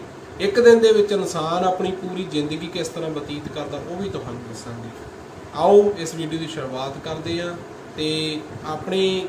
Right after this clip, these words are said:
ਕੁਮੈਂਟ ਬਾਕਸ ਵਿੱਚ ਵਿਚਾਰ ਜ਼ਰੂਰ ਸਾਂਝੇ ਕਰਿਆ ਕਰੋ, ਕਿਸ ਏਰੀਏ ਤੋਂ ਆ ਜਾਂ ਕਿਸ ਸ਼ਹਿਰ ਤੋਂ ਆ, ਇਹ ਵੀ ਤੁਸੀਂ ਜ਼ਰੂਰ ਦੱਸਿਆ ਕਰੋ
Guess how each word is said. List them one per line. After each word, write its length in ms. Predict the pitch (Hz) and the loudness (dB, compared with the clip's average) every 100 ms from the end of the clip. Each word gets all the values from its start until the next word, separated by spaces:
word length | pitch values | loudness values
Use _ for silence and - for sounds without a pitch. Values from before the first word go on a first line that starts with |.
| - | -6
ਕੁਮੈਂਟ 460 | 165 151 156 165 196 | -2 0 0 -2 -4
ਬਾਕਸ 360 | 180 165 156 | -2 -2 -2
ਵਿੱਚ 200 | 170 165 | -6 -6
ਵਿਚਾਰ 480 | 165 143 139 139 147 | -6 -8 -6 -4 -4
ਜ਼ਰੂਰ 340 | 135 127 175 202 | -4 -4 -2 -2
ਸਾਂਝੇ 380 | 170 160 175 - | -2 -6 -6 -4
ਕਰਿਆ 240 | 151 151 | -4 -4
ਕਰੋ, 260 | 151 160 165 160 - - - - - - - | -4 -6 -6 -8 -12 -14 -16 -16 -16 -14 -2
ਕਿਸ 300 | 190 196 214 214 208 208 202 - - - - - - | 0 2 4 6 8 8 6 -4 -12 -14 -14 -14 -8
ਏਰੀਏ 400 | 165 170 190 208 | 2 4 8 8
ਤੋਂ 320 | 202 196 196 190 | 8 6 2 2
ਆ 120 | 185 | 2
ਜਾਂ 160 | 175 | 0
ਕਿਸ 280 | 165 170 156 | 0 -2 -4
ਸ਼ਹਿਰ 220 | 151 147 | -4 -4
ਤੋਂ 300 | 170 196 185 | -4 -4 -2
ਆ, 180 | 185 175 165 | 0 -2 -2
ਇਹ 60 | |
ਵੀ 80 | 170 | -6
ਤੁਸੀਂ 260 | - 151 139 | -6 -8 -8
ਜ਼ਰੂਰ 300 | 135 147 170 | -8 -4 -4
ਦੱਸਿਆ 380 | 160 - 165 | -4 -6 -6
ਕਰੋ 360 | 160 170 175 185 | -6 -6 -6 -6